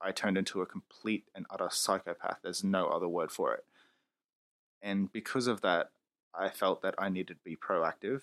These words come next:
and I've organized a stay of self-admission to a private mental health facility. Um,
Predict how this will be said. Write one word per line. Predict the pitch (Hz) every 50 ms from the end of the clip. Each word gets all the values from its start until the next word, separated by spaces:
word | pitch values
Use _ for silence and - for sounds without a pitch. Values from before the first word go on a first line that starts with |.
| - -
and | - 90 92 92 92 92 90 - - - - - - _ _ _ _ _ _ _ _ _ _ _ _ _ _ _ _ _ _
I've | - 101 95 - 58
organized | 80 92 - 101 98 95 95 92 92 92 - - -
a | 92 95 92 95 92
stay | - - - 98 98 92
of | 95 92
self-admission | - - 95 90 - - 87 - 87 87 - - 113 110 117
to | - - 95
a | 95
private | - - 90 90 87 85 78 -
mental | 85 87 - 90 -
health | 95 90 87 -
facility. | - 78 - - 101 104 123 147 165 202 _ _ _ _ _ _ _ _ _ -
Um, | 98 101 95 92 90 90 90 92